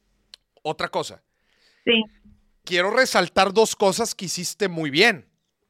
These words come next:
Speaker 1: Laura, este, en, en este tema que, que, que ando identificando.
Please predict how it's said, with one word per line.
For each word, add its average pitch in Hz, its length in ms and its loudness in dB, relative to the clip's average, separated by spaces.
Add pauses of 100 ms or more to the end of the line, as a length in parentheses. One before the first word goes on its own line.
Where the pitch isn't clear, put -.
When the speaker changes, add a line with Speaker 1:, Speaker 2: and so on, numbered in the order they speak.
(320)
Speaker 1:
Laura, 135 600 -2
este, 120 800 -14
en, 127 160 -16
en 127 160 -12
este 139 280 -10
tema 160 440 0
que, - 160 -12
que, 123 160 -18
que 139 120 -6
ando 147 240 -4
identificando. 139 920 -8